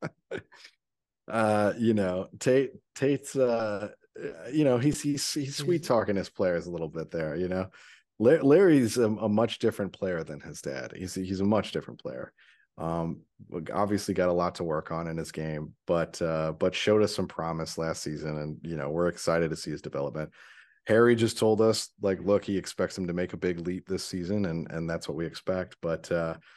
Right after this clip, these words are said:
Speaker 1: to, to to compare him to the National Freshman of the Year in, in, in nineteen ninety-seven is, it's a lot.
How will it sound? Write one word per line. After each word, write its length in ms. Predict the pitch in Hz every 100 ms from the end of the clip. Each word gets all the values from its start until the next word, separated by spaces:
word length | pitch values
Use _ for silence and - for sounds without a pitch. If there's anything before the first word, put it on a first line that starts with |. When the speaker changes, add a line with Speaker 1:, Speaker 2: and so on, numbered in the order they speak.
| - _ _ -
Speaker 1:
to, 180 | 117 101
to 460 | - 117 110 104 - _ _ _
to 140 | -
compare 540 | 113 117 104 113 113 117
him 320 | 107 95 92
to 160 | - 90
the 120 | 90
National 480 | 85 87 87 - 80
Freshman 520 | - 87 85 - 82
of 100 | 76
the 100 | 80
Year 380 | 85 87 78 78
in, 180 | 78 -
in, 240 | 82 78 -
in 140 | 80
nineteen 340 | 80 80 90
ninety-seven 640 | 80 80 80 - 80 76 73
is, 280 | 76 80 - _ _ _ _ _ -
it's 140 | -
a 60 | 95
lot. 340 | 90 76 71